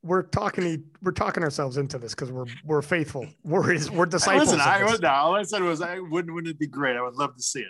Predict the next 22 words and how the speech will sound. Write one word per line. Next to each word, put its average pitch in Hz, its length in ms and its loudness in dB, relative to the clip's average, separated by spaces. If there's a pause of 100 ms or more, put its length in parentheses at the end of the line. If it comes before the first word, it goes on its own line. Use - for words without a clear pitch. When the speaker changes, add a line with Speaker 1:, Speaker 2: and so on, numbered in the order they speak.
Speaker 2:
That's 123 120 -10
Speaker 1:
Yeah. 165 200 4
Speaker 2:
what - 20 -2
I 117 80 -6
said. - 480 -14 (320)
Speaker 1:
I 208 120 2
agree. 151 280 -2 (260)
Uh, 151 220 2
one 156 220 2
hundred 151 140 0
percent. 131 320 -6 (340)
Um, 170 420 2 (320)
look, 160 160 2
I 156 100 4
think 233 200 2
we're 180 120 4
all 165 140 6
on 151 60 2
the 135 80 -2
same 151 180 -2
page 139 280 -4
here. 135 200 -2